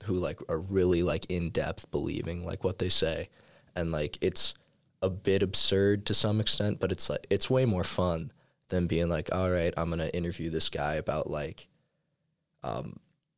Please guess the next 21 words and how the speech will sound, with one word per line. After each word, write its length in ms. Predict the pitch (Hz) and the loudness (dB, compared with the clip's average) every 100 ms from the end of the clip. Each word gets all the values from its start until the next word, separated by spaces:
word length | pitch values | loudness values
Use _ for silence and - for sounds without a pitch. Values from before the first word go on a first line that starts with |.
| _ - | _ -2
economic 640 | - 87 80 78 80 - | 0 0 0 0 -2 -6
shit." 440 | - - 78 - - - | -4 -2 -4 -8 -14 -10
But 340 | 107 110 101 - | 0 4 2 0
yeah, 360 | - - 110 | 0 2 4
no, 180 | 101 104 - - - | 4 2 -2 -12 -4
it, 200 | - 131 | 2 4
it 60 | 139 | 4
was 140 | 143 | 4
a 40 | 147 | 4
lot 200 | 156 156 | 4 4
of 60 | |
fun, 440 | - 123 120 120 - | 4 4 4 2 2
and 360 | 104 98 95 90 - _ _ _ _ _ - | 2 4 2 -2 -8 _ _ _ _ _ -2
it 180 | 147 | 4
was 120 | 147 160 | 4 4
just 160 | 165 | 4
really 300 | 110 120 120 | 4 6 6
exciting 540 | 110 - 107 101 92 90 | 4 4 4 4 4 2
'cause 240 | 107 98 | 2 2
it's, 260 | 107 - - | 2 2 4
like, 300 | 98 92 | 4 4